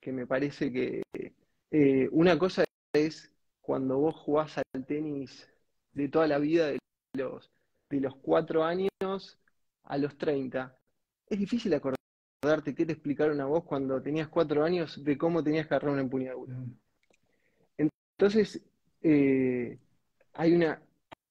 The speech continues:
Speaker 1: ahí te das cuenta que hay una brecha enorme entre un formador y un coach,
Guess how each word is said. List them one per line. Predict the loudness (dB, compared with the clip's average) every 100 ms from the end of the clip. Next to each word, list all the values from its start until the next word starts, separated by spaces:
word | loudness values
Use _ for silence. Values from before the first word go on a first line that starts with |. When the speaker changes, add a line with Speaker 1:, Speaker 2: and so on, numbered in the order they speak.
| _
Speaker 1:
ahí | -2 0
te | 2
das | -2 -2
cuenta | -2 2 0 0
que | 0
hay | 0 -2 -6 _ -6
una | -4 -2 -4 -6 -8
brecha | -4 2 2 2 0 0
enorme | 2 2 2 0 -4 -6 -8
entre | -8 -4 -4 -6 -10 _ _ _
un | -2 -2
formador | 0 0 0 2 2 2 -2 -10 _ _ _
y | -6
un | -4 0
coach, | 2 2 2 -6